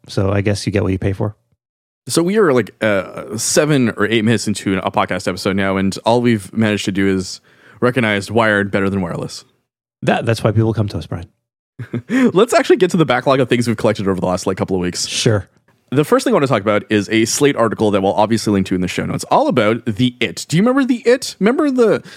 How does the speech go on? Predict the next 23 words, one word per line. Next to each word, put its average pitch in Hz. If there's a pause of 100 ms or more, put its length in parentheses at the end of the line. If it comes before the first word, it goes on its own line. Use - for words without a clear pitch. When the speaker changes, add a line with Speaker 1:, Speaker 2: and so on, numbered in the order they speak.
(240)
Speaker 2:
uh, 139
at 123
the 127
turn 156
of 156
the 147
millennium, 120
how 107
big 101
The 107
It -
was 85
going 82
to -
be? -
Speaker 1:
I 165
don't 233
remember 240
it 160
being 147
called 113
The 101
It. -